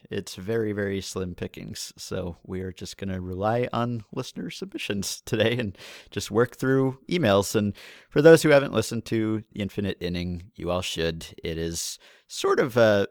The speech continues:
a history slanted podcast about baseball. There's often a historical element to it. It starts off with a couple anecdotes, tales from baseball's past, and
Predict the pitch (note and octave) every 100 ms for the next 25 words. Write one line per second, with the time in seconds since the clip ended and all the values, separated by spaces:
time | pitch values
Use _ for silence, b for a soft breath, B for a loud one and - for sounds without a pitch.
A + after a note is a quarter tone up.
0 | - F#2 C#3+ - - A2 G#2+ G#2 G2 G2
1 | - - G#2+ A2+ - G2+ A2 - _ A#2+
2 | A#2+ - C#3+ C#3+ - - C#3+ C3+ C#3+ C3+
3 | - D3+ C#3+ A#2+ G#2 - b b b -
4 | G#2+ - G#2 G2 F#2 - G2 F#2+ G2+ F#2
5 | F#2+ _ G2+ F#2 F#2 - _ - F#2 F2+
6 | F2 - - F2+ - E2+ F2 - - -
7 | F#2 - F2 - E3 D#3+ - C#3+ C#3 -
8 | - - B2 A#2+ A#2 - A#2 G#2+ A2 -
9 | A2 - - E2 F#2 - F2 E2+